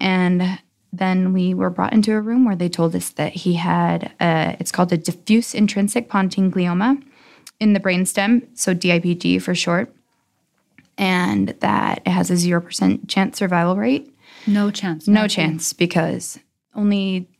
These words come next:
Speaker 1: two hundred and fifty to three hundred kids in the United States get a year, get it a year, so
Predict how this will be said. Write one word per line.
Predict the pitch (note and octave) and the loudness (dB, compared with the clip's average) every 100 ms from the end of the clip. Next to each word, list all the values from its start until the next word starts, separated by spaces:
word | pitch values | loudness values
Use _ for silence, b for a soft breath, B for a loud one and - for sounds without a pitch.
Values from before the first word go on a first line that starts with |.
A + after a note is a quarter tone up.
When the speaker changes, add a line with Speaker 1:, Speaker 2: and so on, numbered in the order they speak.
| _ | _
Speaker 1:
two | - A3 | -6 0
hundred | A3 G3+ F#3 | 0 0 0
and | F#3 | -2
fifty | F#3+ - | -4 -2
to | G3 | -2
three | F#3+ F#3+ | 0 0
hundred | F#3+ F3+ F3 E3 | 2 2 -2 -4
kids | F#3 E3+ | -2 0
in | F3+ | 0
the | E3+ | 2
United | E3 E3+ E3+ | 0 -2 -4
States | - E3+ - | -6 -6 -4
get | F3+ | -4
a | E3 | -2
year, | E3 E3 - _ - | -2 -4 -8 _ -6
get | G3 G3+ | -2 -2
it | G3 | -2
a | |
year, | F3 E3+ F3 | -2 0 -2
so | - F#3 F#3+ | -2 0 0